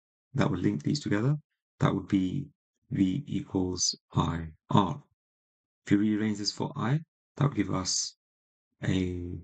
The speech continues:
voltage divided by resistance, which is five divided by five, which is one. Therefore, we have two for the magnetomotive force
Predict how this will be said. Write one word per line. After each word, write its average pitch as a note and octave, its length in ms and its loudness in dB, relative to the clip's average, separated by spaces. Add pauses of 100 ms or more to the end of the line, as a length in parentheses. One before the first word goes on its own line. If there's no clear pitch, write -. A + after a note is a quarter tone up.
(280)
voltage - 720 0
divided G2 360 -2
by F2 260 -6 (720)
resistance, D3 680 0
which - 260 -4
is - 260 -6 (140)
five G#2 340 0
divided - 280 -2
by - 140 -8
five, B2 420 0 (440)
which - 180 -2
is F#2 180 -2
one. F#2 280 0 (840)
Therefore, A#2 520 0 (840)
we F#2+ 100 4
have F#2 380 -6 (100)
two A#2+ 380 2 (800)
for G2 280 0
the F#2+ 160 -2
magnetomotive G2 600 -2
force - 460 -2